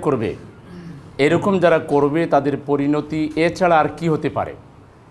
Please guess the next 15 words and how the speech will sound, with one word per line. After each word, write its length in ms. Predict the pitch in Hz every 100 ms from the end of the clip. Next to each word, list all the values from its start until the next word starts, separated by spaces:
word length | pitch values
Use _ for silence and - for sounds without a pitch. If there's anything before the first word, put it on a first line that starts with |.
| - - -
যে 80 | 113
তারা 240 | 127 131
দুনিয়াতে 720 | 107 127 135 147 147 170 214 277 - - - - - - - - - - - 117 - - -
লাঞ্ছিত 500 | 104 131 143 147 151
হবে, 380 | 170 170 180 240 - - - - - - - - - - - - - -
হীনমন্যতা, 840 | 151 175 180 180 180 180 180 185 - - - - - 110
লাঞ্ছনা, 800 | 127 151 170 170 185 190 196 233 110
গঞ্জনা, 580 | 156 175 175 196 214 262 - - - - -
এবং 240 | 135 143 -
আখিরাতে 560 | 131 147 170 160 160 151
তাদেরকে 520 | 139 127 131 - 113 -
কঠিন 520 | 135 135 151 143 131
শাস্তির 640 | - 123 117 - 117 107
দিকে 260 | 98 101 104
ধাবিত 360 | 92 92 90